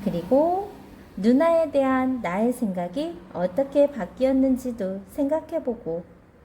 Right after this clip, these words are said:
또 나의 가족이 처한 환경과 관련지어 이야기의 제목이 가마솥인 까닭은 왜 그럴까요? 그 까닭에 대해서도 여러분이 생각해보는 시간이 되었으면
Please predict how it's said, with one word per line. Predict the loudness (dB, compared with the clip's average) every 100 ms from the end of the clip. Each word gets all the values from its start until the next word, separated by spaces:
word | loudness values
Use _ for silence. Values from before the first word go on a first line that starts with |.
| -20 -20 -20 -8
또 | -4 2
나의 | 4 4 4
가족이 | 0 0 -4 -8 -8
처한 | -4 -2 -2
환경과 | -4 -4 -2 0 0 0 -2
관련지어 | -4 -4 2 2 0 0 2 0 -4 -20 -20 _
이야기의 | 4 4 4 0 2 2 2
제목이 | -2 -4 -2 -4 -8 -4 -4 -4 -10 -20 _
가마솥인 | -18 -10 -2 2 2 0 -4 -2 -4 0
까닭은 | 0 0 0 0 -4 -6 -16 -20 _ _ _ -20 _ _ _ _ -2
왜 | 0 4
그럴까요? | 4 4 2 -2 -2 0 0 -4 -20 _ _
그 | 0 0 0
까닭에 | -2 -2 -6 -6 0
대해서도 | 0 0 -6 -2 -2 -2 -6 -16 -4
여러분이 | 0 2 2 4 2 2 -6 -12
생각해보는 | -4 0 0 0 0 0 0 0
시간이 | -4 -2 -2 0 2 2 0 -2
되었으면 | 0 0 -2 -8 -4 0 0 -2